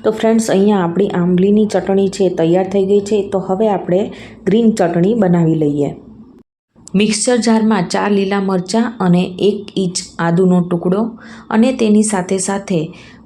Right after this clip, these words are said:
અડધી મુઠ્ઠી જેટલા સિંગદાણા અને અડધા લીંબુનો રસ મેં અહીંયા કાઢીને રાખેલો હતો, તો તે પણ આપણે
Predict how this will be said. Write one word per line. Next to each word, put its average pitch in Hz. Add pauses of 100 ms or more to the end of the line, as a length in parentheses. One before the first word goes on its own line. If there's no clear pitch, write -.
(200)
અડધી 190
મુઠ્ઠી 196
જેટલા 185
સિંગદાણા 208 (440)
અને 196 (180)
અડધા 185
લીંબુનો 185
રસ 185 (160)
મેં 185
અહીંયા 175
કાઢીને 170
રાખેલો 156
હતો, 175 (240)
તો 220
તે 196
પણ 170
આપણે 160